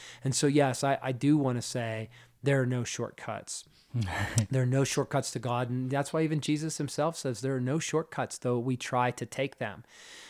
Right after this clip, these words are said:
Speaker 1: But when we consent to a process, what we realize, there is a Father that is initiating it, and it's filled with life. It's brimming with life. And so I planted eight very, very, very small pine trees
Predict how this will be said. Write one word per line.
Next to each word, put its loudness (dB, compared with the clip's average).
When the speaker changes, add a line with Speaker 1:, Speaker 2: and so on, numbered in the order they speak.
Speaker 1:
But 2
when 6
we 2
consent -2
to 0
a -2
process, 0
what 2
we 2
realize, 4
there -2
is 2
a 2
Father -2
that -2
is -2
initiating 0
it, -6
and -4
it's -6
filled 6
with -6
life. 0
It's -4
brimming 4
with -4
life. 0
And -10
so 6
I 8
planted 0
eight 2
very, 4
very, 2
very -2
small -6
pine -6
trees -12